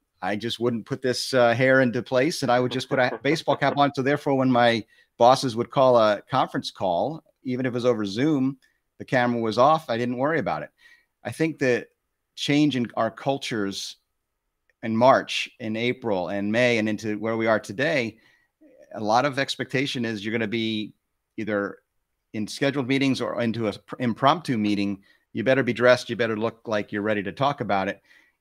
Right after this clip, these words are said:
Speaker 1: And that can mean different things for different people. And I don't think it's necessary to wear a collared shirt and, and look like you would if you walked into an office. But I think to the researcher's point, and I don't know how we talked about the article there, or the article talks about the fact that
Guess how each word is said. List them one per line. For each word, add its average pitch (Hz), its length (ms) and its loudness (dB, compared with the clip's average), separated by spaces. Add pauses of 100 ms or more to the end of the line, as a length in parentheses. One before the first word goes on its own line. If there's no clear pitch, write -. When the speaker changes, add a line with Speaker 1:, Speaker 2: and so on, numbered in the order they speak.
Speaker 1:
And 113 420 -2
that 190 160 0
can 180 80 0
mean 160 120 2
different 143 220 0
things 131 120 -4
for - 80 -12
different 110 220 -8
people. 110 480 -6
And 107 400 -4
I 110 120 -2
don't 113 200 -4
think 110 140 -8
it's - 180 -10
necessary 113 440 -2
to 110 60 0
wear 107 140 2
a 101 40 0
collared 135 420 0
shirt 123 320 0
and, 101 200 -4
and 101 200 -4
look 104 120 -6
like 107 160 -6
you 107 100 -4
would 107 180 -2
if 104 100 -8
you 107 100 -6
walked 101 240 -2
into 98 180 -6
an 92 80 -4
office. 117 420 -6 (560)
But 139 320 6 (220)
I 123 80 -4
think 165 180 -4
to 135 80 -4
the 110 180 0 (300)
researcher's 131 540 -2
point, 107 300 -2
and 107 80 0
I 113 40 2
don't 113 100 -2
know 110 60 -2
how 110 300 -2 (180)
we 107 80 -8
talked 120 240 2
about 104 240 0
the 110 80 -4
article 107 400 -2
there, 98 300 -2
or 98 40 -2
the 92 220 -6
article 113 240 2
talks 107 280 0
about 101 280 -2
the - 60 -16
fact 110 220 -2
that - 140 -8